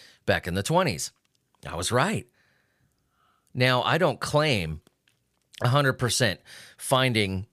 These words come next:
this original photo. There are people that have. But, uh, I got this idea independently. I didn't know. And some people did find the original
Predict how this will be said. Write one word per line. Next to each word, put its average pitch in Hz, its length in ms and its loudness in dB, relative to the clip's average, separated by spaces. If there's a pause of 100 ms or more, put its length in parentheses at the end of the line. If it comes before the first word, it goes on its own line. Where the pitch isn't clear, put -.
(120)
this 113 300 0
original 110 440 2
photo. 87 400 0
There 104 240 2
are 101 140 2
people 135 320 -2
that 123 160 0
have. 98 380 -2 (1200)
But, 110 360 0
uh, 98 280 4 (580)
I 113 160 2
got 131 220 0
this 117 200 -2
idea 101 520 0
independently. 90 840 -2 (140)
I 107 160 0
didn't 120 280 0
know. 139 400 -2 (680)
And 110 580 0
some 127 300 -2
people 135 360 0
did 120 300 0
find 127 420 0
the 104 200 0
original 110 640 0